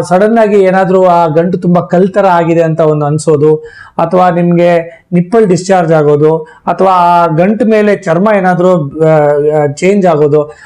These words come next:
ಅದೇನಾದ್ರೂ ಆ ತರ ಇದ್ರೆ ಅದನ್ನ ನೀವು ಬ್ರೆಸ್ಟ್ ಕ್ಯಾನ್ಸರ್ ಅಂತ ಒಂದು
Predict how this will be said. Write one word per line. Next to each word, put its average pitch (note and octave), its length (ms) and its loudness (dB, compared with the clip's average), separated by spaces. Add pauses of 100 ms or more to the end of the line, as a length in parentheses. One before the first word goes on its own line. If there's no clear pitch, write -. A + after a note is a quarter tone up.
(120)
ಅದೇನಾದ್ರೂ A#3+ 600 0
ಆ F#3 220 0
ತರ G3+ 140 -2
ಇದ್ರೆ F3+ 440 0
ಅದನ್ನ B3 400 0
ನೀವು A#3 200 0
ಬ್ರೆಸ್ಟ್ F#3 320 -2
ಕ್ಯಾನ್ಸರ್ G3+ 320 -2
ಅಂತ F#3 180 0
ಒಂದು F3+ 560 0